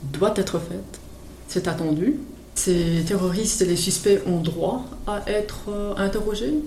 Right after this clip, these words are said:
Mais moi, personnellement, je n'ai pas besoin de me rappeler les, et de voir à l'image des, des terroristes, des suspects. Des... C'est tous les jours que je vis le vingt-deux mars, vous savez. J'ai déjà passé trois ans et demi à l'hôpital,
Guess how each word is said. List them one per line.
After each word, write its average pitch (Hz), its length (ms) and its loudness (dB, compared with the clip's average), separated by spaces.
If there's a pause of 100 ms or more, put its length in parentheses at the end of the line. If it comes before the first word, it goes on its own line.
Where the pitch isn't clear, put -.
(280)
Mais 196 120 8
moi, 220 140 6
personnellement, 190 540 4
je 180 100 2
n'ai 170 120 4
pas 170 160 2
besoin 170 380 2
de 160 100 -2
me 170 100 2
rappeler 165 380 -2
les, 147 220 0 (280)
et 175 60 2
de 165 80 4
voir 165 180 4
à 165 60 4
l'image 160 360 4
des, 131 200 4
des 131 180 -4
terroristes, 165 460 0
des 151 80 4
suspects. 165 480 0
Des... 139 260 0 (1040)
C'est 214 140 -2
tous 233 100 2
les 226 120 4
jours 220 220 4
que 208 120 4
je 170 80 4
vis 156 240 0 (600)
le 185 120 6
vingt-deux 165 240 6
mars, 151 460 0 (100)
vous 160 60 -6
savez. 151 280 0 (1800)
J'ai 190 160 2
déjà 220 360 4
passé 202 720 6
trois 214 240 0
ans 214 60 4
et 202 40 8
demi 196 340 6 (520)
à 170 40 -2
l'hôpital, 196 520 0